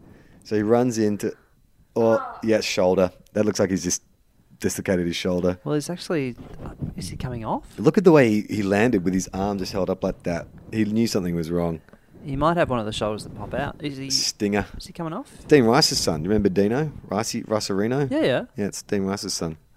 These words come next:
Speaker 2: That's a really cool father-son. That's
Speaker 1: Yeah.
Speaker 2: really cool.
Speaker 1: He got the choice between the Saints and Carlton. <laughs> Poor,
Speaker 2: Isn't Dean
Speaker 1: how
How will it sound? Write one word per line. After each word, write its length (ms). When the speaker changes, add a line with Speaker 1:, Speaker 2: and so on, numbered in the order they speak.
Speaker 2:
That's 180
a 60
really 180
cool 160
father-son. 640
That's 220
Speaker 1:
Yeah. 60
Speaker 2:
really 180
cool. 280
Speaker 1:
He 100
got 180
the 80
choice 320
between 400
the 60
Saints 440
and 260
Carlton. 420
<laughs> 180
Poor, 200
Speaker 2:
Isn't 100
Dean 200
Speaker 1:
how 40